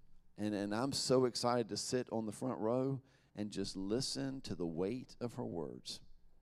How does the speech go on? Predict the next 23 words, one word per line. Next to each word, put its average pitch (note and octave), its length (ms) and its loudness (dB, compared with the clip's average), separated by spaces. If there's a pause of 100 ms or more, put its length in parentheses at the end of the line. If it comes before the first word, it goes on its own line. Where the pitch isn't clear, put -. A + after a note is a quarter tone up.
(160)
because G#2+ 340 2
they're G#2 140 4
yours. F#2+ 580 -2 (600)
These C3+ 160 0
are B2 80 4
your A2+ 320 6
words A#2 320 2
that G2+ 100 -2
you A2 140 0
have G#2 160 0
made G#2 300 -4
come G#2+ 180 -6
alive A2 460 -4
in A#2 100 -4
her G#2+ 140 -4
life. G2+ 480 -6 (800)
And G2+ 80 -4
so C3 180 8
we're C3+ 180 6
not D#3 220 4
gonna C#3 180 2
listen, C#3+ 720 4
um, G#2 540 -2